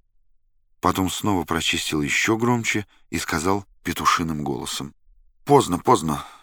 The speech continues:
почтальон уже выходил". Он встал, прошёлся раза два по комнате, высморкался и сел снова на то же место.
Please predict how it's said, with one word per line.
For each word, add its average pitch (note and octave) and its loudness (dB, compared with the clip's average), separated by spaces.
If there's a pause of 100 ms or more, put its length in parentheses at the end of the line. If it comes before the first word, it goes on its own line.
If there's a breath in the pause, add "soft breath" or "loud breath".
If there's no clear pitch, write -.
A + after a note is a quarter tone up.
почтальон G2 -2 (460 loud breath)
уже D#2+ -2
выходил". D2+ -6 (880)
Он F2+ 0
встал, G#2+ 2
прошёлся F#2 0
раза D2+ 2
два D2 -2
по D2+ -2
комнате, A2+ -2
высморкался F#2+ -4 (260 soft breath)
и E2 -6
сел G#2 2
снова F#2+ -2
на D#2+ -2
то C#2+ -4
же C#2+ -4
место. - -8